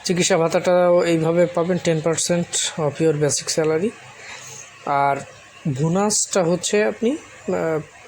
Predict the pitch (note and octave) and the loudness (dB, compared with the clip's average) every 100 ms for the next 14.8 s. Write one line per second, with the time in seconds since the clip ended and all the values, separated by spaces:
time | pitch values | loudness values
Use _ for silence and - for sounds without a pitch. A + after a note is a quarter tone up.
0 | - - - F#3+ D#3+ D#3+ C#3+ C#3+ D3 E3+ | -20 -12 -2 0 2 2 2 0 0 -2
1 | G#3+ F#3 C#3+ C3+ C3 B2+ - C3 - - | -2 -2 -2 0 0 -2 -4 -10 -16 -20
2 | - - - - - - C#3 C#3 - D#3+ | -20 -20 -18 -16 -16 -12 -8 -6 0 0
3 | E3+ E3+ G#3 - A#3 B3 A3+ G#3 A3+ G3 | 2 0 0 0 0 2 2 2 2 0
4 | F3 F3 D#3+ D3+ D#3 C#3+ C#3 - D#3 F3+ | 0 0 0 0 -2 -2 -4 -4 -2 -2
5 | F3+ - E3 D#3 F3 F3 E3+ D#3+ E3+ - | -2 0 0 2 4 4 2 -2 -8 -8
6 | F3+ D#3+ E3 D3+ D#3 F#3 F#3 D#3 C3+ C3+ | -2 0 0 0 2 2 2 0 -2 -4
7 | - - B2+ - C#3 A#3+ C4+ - E3 D3 | -4 -6 -6 -6 -4 -4 -6 -4 -2 0
8 | D#3 D#3 - D#3+ E3+ D#3+ D3 C#3+ D#3 E3+ | 0 -2 0 0 2 0 -2 0 0 0
9 | G#3 F3+ D#3+ D3+ - D3+ C#3 C3 - C#3 | -2 -2 -2 0 0 0 0 -4 -4 -6
10 | - C#3+ C#3+ C#3 - - - - - - | -2 0 0 -2 -8 -12 -12 -14 -16 -8
11 | - D3 D#3+ D3+ D3+ D3+ D#3 D3 D3+ D3+ | -6 -2 0 0 0 0 0 0 2 2
12 | D3 D3 D3 D#3 D3+ - C#3 C#3 C#3 C#3+ | 2 2 2 0 -2 -2 -2 -2 -2 -2
13 | C#3+ D3 - D#3+ D#3+ F3 F4+ C4 E3+ D3 | -2 -2 -2 -2 0 0 0 -2 -2 -2
14 | C3+ C3+ C3+ C3 C#3 B2+ C3+ C3+ | 0 0 -2 -2 -2 -4 -4 -4